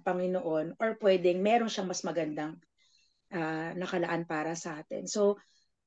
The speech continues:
yun lang po, yung parang, kasi po nung, na, kasi nung dumating po ako dito sa Amerika, na-realize ko na parang isa po talaga sa parang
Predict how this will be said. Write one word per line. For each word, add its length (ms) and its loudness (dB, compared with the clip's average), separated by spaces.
yun 320 8
lang 160 6
po, 240 8
yung 160 6
parang, 400 2
kasi 160 4
po 160 2
nung, 120 0
na, 240 2
kasi 240 4
nung 160 4
dumating 320 4
po 160 8
ako 80 8
dito 160 4
sa 160 -2
Amerika, 440 4
na-realize 760 0
ko 240 -10
na 100 0
parang 540 0
isa 180 2
po 220 4
talaga 340 2
sa 300 0
parang 640 -2